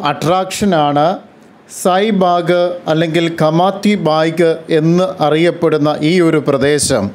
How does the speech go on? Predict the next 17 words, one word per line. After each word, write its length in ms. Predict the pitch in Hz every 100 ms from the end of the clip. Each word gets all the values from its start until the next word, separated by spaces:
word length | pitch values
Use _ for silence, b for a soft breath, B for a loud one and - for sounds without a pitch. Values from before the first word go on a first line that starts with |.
| -
വഡോദരയുടെ 800 | 170 180 220 233 233 214 196 190 185
ഹൃദയഭാഗത്താണ് 1300 | 180 165 196 220 220 170 160 180 190 190 165 160 156 143 - - - - 151 202
ഈ 20 | 220
ഒരു 160 | 190 185 185
പാർക്ക് 520 | 143 151 185 - - 214 170
നിലകൊള്ളുന്നത്. 760 | 156 165 175 147 139 139 131 120 98 - - - - - B B 139
റെയിൽവേ 320 | 165 180 196 214
സ്റ്റേഷനിൽ 500 | 214 190 190 185 180 175
നിന്ന് 260 | 170 165 208 214 - 147
ഏകദേശം 600 | 175 180 190 196 196 208 190 170
രണ്ട് 260 | 170 202 220 220
കിലോമീറ്റർ 580 | 175 180 196 196 202 202 185
ദൂരം 320 | 165 185 208 202 165
മാത്രമാണ് 680 | 175 208 202 170 147 127 104 92 - B B B B 160
ഈ 20 | 202 233
ഒരു 120 | 226 226
പാർക്കിലേക്ക് 680 | 190 175 - 196 202 208 208